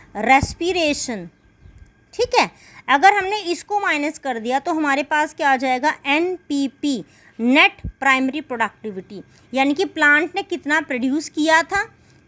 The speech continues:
कितना उसमें से लॉस हो गया, ये किसके लिए अवेलेबल है? नेक्स्ट को, कंज्यूमर को, ठीक है। तो ये किसको मिल जाएगा? कंज्यूमर को।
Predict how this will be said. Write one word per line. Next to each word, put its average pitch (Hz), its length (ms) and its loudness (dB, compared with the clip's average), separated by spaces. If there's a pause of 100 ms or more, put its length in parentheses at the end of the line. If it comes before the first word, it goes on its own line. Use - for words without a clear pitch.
कितना 359 360 2
उसमें 339 320 -2
से 339 160 -2
लॉस 254 460 2
हो 311 120 0
गया, 330 300 0 (920)
ये 330 480 4
किसके 415 460 2
लिए 403 180 6
अवेलेबल 302 560 2
है? 233 280 -4 (360)
नेक्स्ट 320 480 0
को, 247 180 -2
कंज्यूमर 254 680 0
को, - 200 -18 (760)
ठीक 339 180 -2
है। 508 120 0
तो - 320 -20
ये 311 100 0
किसको 359 280 -2
मिल 381 180 2
जाएगा? 370 440 4 (460)
कंज्यूमर 302 680 2
को। 208 280 -6